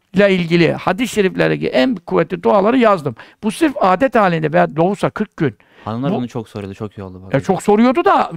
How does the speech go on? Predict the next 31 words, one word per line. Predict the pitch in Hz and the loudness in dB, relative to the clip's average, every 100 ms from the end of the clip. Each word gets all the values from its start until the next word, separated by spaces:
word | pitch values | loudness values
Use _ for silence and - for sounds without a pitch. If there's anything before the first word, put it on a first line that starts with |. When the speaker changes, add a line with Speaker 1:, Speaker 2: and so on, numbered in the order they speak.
| - | -4
Speaker 1:
takip | 190 165 196 | -2 0 2
etmiyorlar | 208 - 233 320 | 0 2 4 4
ki. | - 185 120 - - | 2 -2 -2 -8 -4
Ne | 247 | 0
kadar | 269 254 233 | 2 2 0
o, | 508 - 494 | -2 -8 -6
affedersin, | 277 175 220 214 202 202 | -2 0 2 2 0 0
o | 202 | 0
kabaz | 202 208 214 | 2 2 4
varsa | 226 214 240 330 _ _ _ | 2 2 2 0 _ _ _
onların | 220 226 220 269 | 2 2 2 2
peşindeler. | 285 262 262 226 165 | 2 2 0 4 2
Yok | 170 220 175 | 4 0 4
o, | 170 180 | 2 4
mok | 208 196 | 2 4
o, | 160 175 - - | 4 4 2 -8
Speaker 2:
<laughs> | 143 - | -10 2
Speaker 1:
bilmem | 240 233 220 185 | 2 4 4 2
ne. | 185 220 | 2 4
Ne | 285 | 4
bulursalar | 277 233 - 220 311 | 4 0 2 4 4
giriyorlar | - 208 285 247 185 | 0 -2 2 2 2
içine. | 143 165 147 | 0 -2 0
Çarşaflılar | 220 220 247 226 233 233 180 | 0 0 0 -2 2 0 2
bile | 190 - _ _ - | 0 0 _ _ -8
İstanbul'da | 175 - 233 175 233 | -6 -2 0 2 0
tefsire | - 247 - 269 302 233 | 0 -2 0 2 2 2
gidiyorlardı. | 202 180 165 156 135 123 | -2 0 2 2 2 0
Speaker 2:
Evet. | 123 - _ - | -2 -10 _ 0
Speaker 1:
Zor | 240 | 0
kurtardık. | - 196 165 147 135 - | 2 -2 0 0 -2 -12